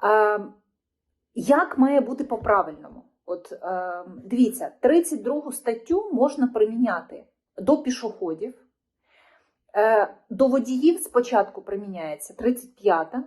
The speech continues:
тобто поліцейський має дати, е, відповідь, вичерпну відповідь для водія, чому він взагалі, поліцейський, його зупинив,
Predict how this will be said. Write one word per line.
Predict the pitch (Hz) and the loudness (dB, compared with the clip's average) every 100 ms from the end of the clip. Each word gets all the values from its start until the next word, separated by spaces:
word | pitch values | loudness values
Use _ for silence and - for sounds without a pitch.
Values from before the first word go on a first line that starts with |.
| - | -6
тобто | 202 - | -8 -8
поліцейський | - 202 - 285 285 - | -8 -8 -4 -4 -4 -4
має | 196 214 202 | -4 -2 -4
дати, | 190 208 220 220 196 | -4 -6 -4 2 2
е, | - - 185 180 - 180 | 0 -6 -8 -10 -12 -8
відповідь, | 202 196 185 175 220 _ | -8 -8 -16 -14 -16 _
вичерпну | 180 196 240 226 226 190 | -6 -4 -2 -4 -6 -10
відповідь | 180 170 - 185 214 196 | -6 -6 -8 -12 -10 -8
для | 202 | -6
водія, | 196 190 180 170 233 254 | -6 -8 -6 -4 -4 -6
чому | 240 226 349 | -2 2 2
він | 262 254 | 2 0
взагалі, | 240 208 208 254 285 | 0 -2 -4 -8 -6
поліцейський, | 214 190 190 220 - - | -4 -4 0 -2 -2 -12
його | 165 170 202 | -10 -8 -10
зупинив, | 208 202 160 | -10 -10 -12